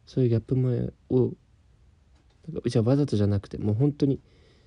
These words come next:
生活してるだけでギャップ萌えが生まれる人ってずるいなって思っちゃう。マジで。うん。ずるいよな。っ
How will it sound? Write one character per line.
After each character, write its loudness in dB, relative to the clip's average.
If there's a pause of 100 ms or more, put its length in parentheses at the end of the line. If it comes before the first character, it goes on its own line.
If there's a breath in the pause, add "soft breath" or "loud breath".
(320 soft breath)
生 -2
活 -2
し -8
て 0
る 4
だ 0
け -4
で 0
ギ -4
ャ -2
ッ -4
プ -2
萌 0
え -2
が -2
生 2
ま 4
れ 2
る -2
人 -6
っ -6
て -14
ず -2
る 2
い 4
な 0
っ -6
て -10
思 -2
っ -4
ち -14
ゃ -8
う。 -12 (640)
マ -4
ジ -14
で。 -16 (1800 soft breath)
う 0
ん。 0 (1000)
ず -8
る -10
い -8
よ -4
な。 -6
っ -8